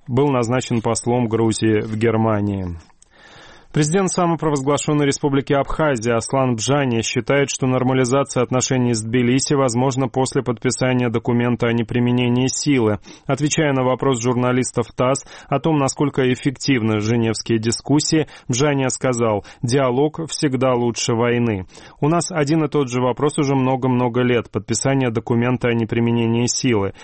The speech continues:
И вроде бы и грузинская сторона такой же вопрос ставит, говорит, что мы должны иметь нормальные отношения, повысить уровень доверия.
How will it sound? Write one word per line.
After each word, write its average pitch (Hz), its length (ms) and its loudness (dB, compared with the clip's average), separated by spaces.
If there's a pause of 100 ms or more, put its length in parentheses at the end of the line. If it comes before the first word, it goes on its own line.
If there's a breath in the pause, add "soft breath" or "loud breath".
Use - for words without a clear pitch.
(200 loud breath)
И 139 80 2
вроде 151 300 0
бы 147 160 0
и 135 40 0
грузинская 123 640 0
сторона 120 440 0
такой 131 380 0
же 123 160 -2
вопрос 123 460 -2
ставит, 107 500 -2
говорит, 110 360 0
что - 200 -2
мы 120 100 0
должны 117 440 0
иметь 120 280 -2 (220 loud breath)
нормальные 135 720 2
отношения, 123 640 0
повысить 113 640 0
уровень 127 460 2
доверия. 117 560 0